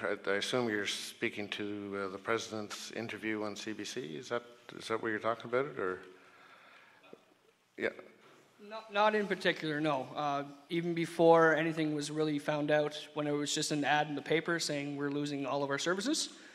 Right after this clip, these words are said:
Speaker 2: the Medical Society was coming out and saying this was a great idea. And
Speaker 1: Uh-huh.
Speaker 2: we're assuming that they must have seen some sort of data, some sort of plan that, uh, we have not.
Speaker 1: Um,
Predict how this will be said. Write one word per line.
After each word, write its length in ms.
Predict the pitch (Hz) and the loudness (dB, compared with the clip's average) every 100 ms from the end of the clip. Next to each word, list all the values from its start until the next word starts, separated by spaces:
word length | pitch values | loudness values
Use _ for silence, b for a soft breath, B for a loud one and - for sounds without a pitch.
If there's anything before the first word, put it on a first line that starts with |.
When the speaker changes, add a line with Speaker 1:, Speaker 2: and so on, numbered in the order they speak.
| B B B B 165 | B B B B 0
Speaker 2:
the 80 | |
Medical 320 | 165 165 170 170 | 6 6 6 2
Society 440 | 160 - 156 151 | 0 4 4 4
was 120 | 147 | 0
coming 300 | - 151 151 | 0 0 2
out 80 | 143 | -2
and 80 | 143 | -2
saying 240 | 147 143 | -2 0
this 160 | 143 147 | 0 -2
was 100 | 143 | -4
a 60 | |
great 320 | 139 147 147 147 | 0 2 4 4
idea. 420 | 135 123 104 - - - B B B | 0 -4 -6 -10 -18 -20 B B B
And 280 | - 156 151 | -6 -4 0
Speaker 1:
Uh-huh. 60 | 160 | 6
Speaker 2:
we're 140 | 175 | 8
assuming 440 | 175 - 214 208 185 | 10 10 8 8 6
that 120 | 170 | 6
they 100 | 175 | 4
must 220 | 170 165 | 4 0
have 120 | 160 | -2
seen 340 | - 185 175 160 | 0 2 2 2
some 320 | - 170 175 | 2 2 0
sort 240 | - 165 | 2 2
of 140 | 147 147 | 2 6
data, 440 | 170 165 156 151 | 8 10 8 4
some 180 | 147 156 | 4 -2
sort 160 | 160 151 | -2 -4
of 120 | - | -4
plan 500 | - 156 147 139 143 143 | 2 2 4 0 -2 -4
that, 320 | 135 - - | -6 -6 -6
uh, 240 | 143 131 131 - 127 | -2 -2 -4 -8 -10
we 120 | 147 | -6
have 180 | 151 131 | -4 -2
not. 220 | 147 160 - - - _ _ - B B B B B B B B B B _ _ - - | -4 -6 -10 -20 -20 _ _ -20 B B B B B B B B B B _ _ -14 -4
Speaker 1:
Um, 400 | 110 110 107 | 2 2 2